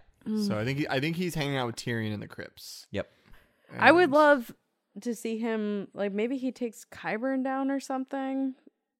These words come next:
Speaker 1: when he dies eventually. I don't know. I feel like Varys has to do something cool before
Speaker 3: Varys
Speaker 1: he
Speaker 3: always
Speaker 1: dies.
Speaker 3: does stuff for the realm. I think he's gonna have to do something hard later to
Speaker 2: Yeah, I
Speaker 3: die.
Speaker 2: don't think he's
Speaker 1: They're
Speaker 2: gonna
Speaker 1: like,
Speaker 2: die
Speaker 1: when
Speaker 2: yet.
Speaker 1: the Red Woman
Speaker 3: I think
Speaker 1: comes
Speaker 3: he's gonna make
Speaker 1: back,
Speaker 3: it
Speaker 1: or
Speaker 3: south to King's Landing.
Speaker 2: Yeah.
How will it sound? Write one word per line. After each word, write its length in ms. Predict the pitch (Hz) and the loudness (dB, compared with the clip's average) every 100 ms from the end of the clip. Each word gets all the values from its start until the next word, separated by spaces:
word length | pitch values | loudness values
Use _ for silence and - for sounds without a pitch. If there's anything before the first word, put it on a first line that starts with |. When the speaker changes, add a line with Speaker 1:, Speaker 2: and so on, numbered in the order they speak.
| _ | _
Speaker 1:
when 220 | - 214 185 | -10 -8 -8
he 240 | 202 233 | -8 -8
dies 600 | 233 247 247 247 247 247 | -4 -2 0 0 0 -2
eventually. 520 | 254 247 247 - 240 - | -2 0 -2 -2 -2 -2
I 120 | 214 | -2
don't 160 | 202 | 0
know. 260 | 175 156 165 - _ - - - - | 0 -2 -4 -8 _ -20 -20 -20 -10
I 60 | 185 | -8
feel 180 | - 269 | 0 2
like 140 | 269 | 4
Varys 300 | 208 208 196 | 2 2 2
has 180 | 208 190 | 0 -6
to 60 | 185 | -2
do 120 | 185 | -2
something 380 | 190 180 175 165 | 0 -2 -4 -6
cool 240 | - 151 | -6 -6
before 180 | 139 139 | 0 4
Speaker 3:
Varys 220 | 160 185 | 6 6
Speaker 1:
he 60 | 214 | 4
Speaker 3:
always 180 | 202 175 | 4 4
Speaker 1:
dies. 120 | 165 | 2
Speaker 3:
does 100 | 151 | 2
stuff 240 | - 143 - | 2 0 2
for 260 | 143 131 | 2 4
the 100 | 120 | 4
realm. 460 | 104 92 92 104 127 | 4 4 4 2 -2
I 120 | - 104 | -2 -2
think 220 | 135 131 | -2 -4
he's 120 | 151 | -6
gonna 120 | 156 | -4
have 80 | 135 | -4
to 100 | 135 | -2
do 100 | 120 | -4
something 320 | 113 113 107 98 | -4 -2 0 0
hard 400 | 107 98 92 - | 2 2 2 -4
later 480 | 92 - - 67 110 _ _ _ _ | -6 -6 -6 -8 -10 _ _ _ _
to 100 | - | -4
Speaker 2:
Yeah, 140 | 120 - | 0 2
I 40 | |
Speaker 3:
die. 60 | 185 | 2
Speaker 2:
don't 80 | 135 | 2
think 120 | 143 | 2
he's 160 | 127 | 2
Speaker 1:
They're 80 | 240 | 8
Speaker 2:
gonna 60 | 254 | 8
Speaker 1:
like, 120 | 226 | 8
Speaker 2:
die 40 | 226 | 6
Speaker 1:
when 120 | 220 | 6
Speaker 2:
yet. 40 | |
Speaker 1:
the 100 | 196 | 4
Red 260 | 185 185 170 | 4 2 2
Woman 240 | 170 170 | -2 4
Speaker 3:
I 80 | 123 | 4
think 180 | 180 165 | 4 4
Speaker 1:
comes 80 | 180 | 6
Speaker 3:
he's 160 | 147 | 6
gonna 160 | - 147 | 4 4
make 200 | 131 120 | 4 2
Speaker 1:
back, 120 | 120 | 2
Speaker 3:
it 60 | - | 0
Speaker 1:
or 40 | |
Speaker 3:
south 420 | 113 104 85 - | 2 4 4 0
to 100 | - | -8
King's 280 | - 98 90 | -6 -4 -4
Landing. 320 | 90 85 80 | -4 -4 -6
Speaker 2:
Yeah. 160 | 101 98 | -8 -8